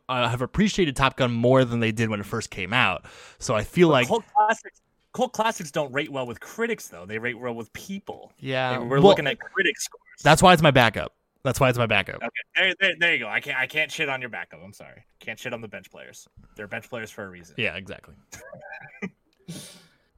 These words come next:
Speaker 1: right,
Speaker 2: All
Speaker 1: so
Speaker 2: right, so
Speaker 1: time to
Speaker 2: that
Speaker 1: pick
Speaker 2: means
Speaker 1: counter
Speaker 2: I get
Speaker 1: picks.
Speaker 2: to pick, I get to pick my counter pick. Mine's easy. I'm gonna go A Quiet Place Two.
Speaker 1: Yeah, that's,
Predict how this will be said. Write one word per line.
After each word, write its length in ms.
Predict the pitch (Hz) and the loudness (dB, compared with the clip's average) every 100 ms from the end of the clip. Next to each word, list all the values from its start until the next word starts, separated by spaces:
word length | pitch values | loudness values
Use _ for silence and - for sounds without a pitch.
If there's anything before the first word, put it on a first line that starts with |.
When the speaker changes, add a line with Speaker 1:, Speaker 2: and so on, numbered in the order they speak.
| _ | _
Speaker 1:
right, 100 | 156 | 2
Speaker 2:
All 60 | 139 | 4
Speaker 1:
so 60 | 143 | 2
Speaker 2:
right, 280 | 135 123 - | 2 -2 0
so 40 | |
Speaker 1:
time 100 | 165 | 2
to 60 | 175 | 4
Speaker 2:
that 40 | |
Speaker 1:
pick 120 | 170 | 2
Speaker 2:
means 40 | - | 2
Speaker 1:
counter 200 | 135 143 | 0 2
Speaker 2:
I 40 | |
get 80 | 139 | 0
Speaker 1:
picks. 140 | - | -4
Speaker 2:
to 60 | - | -10
pick, 140 | - - _ _ _ _ 113 | -16 -20 _ _ _ _ -6
I 60 | |
get 120 | 123 123 | -4 -6
to 60 | |
pick 160 | - 139 | -8 -6
my 120 | 123 | -6
counter 220 | 135 139 | -2 -2
pick. 200 | 143 143 | -2 -2
Mine's 260 | 123 131 131 | -2 -2 -4
easy. 260 | 131 135 | -6 -4
I'm 120 | 120 123 | -2 -2
gonna 140 | 123 | -4
go 160 | 123 117 | -4 -4
A 60 | |
Quiet 260 | - 117 110 | -2 -2 -2
Place 240 | 110 101 | -8 -10
Two. 200 | - 92 101 | -12 -12 -8
Speaker 1:
Yeah, 340 | 82 82 76 92 | -6 -6 -6 -10
that's, 280 | 87 - | -10 -12